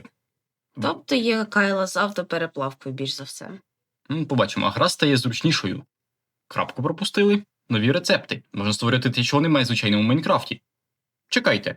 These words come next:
Speaker 2: Те, чого немає в звичайному Майнкрафті, це вже моди. Тобто, якщо ви вважаєте, що це, тобто, якщо це мод-сервер, то пишіть, що це мод-сервер, а не оце от. А те, що...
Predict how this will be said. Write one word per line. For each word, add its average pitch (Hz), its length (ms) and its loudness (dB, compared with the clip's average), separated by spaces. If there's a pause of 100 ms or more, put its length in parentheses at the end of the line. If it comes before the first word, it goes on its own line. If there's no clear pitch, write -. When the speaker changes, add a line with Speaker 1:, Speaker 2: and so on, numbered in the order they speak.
(640)
Speaker 2:
Те, 175 180 2
чого 160 240 2
немає 147 260 6
в - 20 4
звичайному 127 340 2
Майнкрафті, 131 420 0
це 156 120 0
вже 139 160 4
моди. 139 360 4 (200)
Тобто, - 240 -2
якщо 139 240 2
ви 113 200 2
вважаєте, 107 320 2
що - 100 -6
це, 107 180 4 (220)
тобто, 123 160 0
якщо 127 220 -2
це 131 60 2
мод-сервер, 120 500 2
то 110 240 2
пишіть, 139 240 0
що 135 80 0
це 139 120 2
мод-сервер, 139 460 2 (200)
а 98 140 -2
не 92 380 -2 (280)
оце - 200 -8
от. - 260 -12 (800)
А 135 480 4 (160)
те, 160 120 2
що... 135 680 6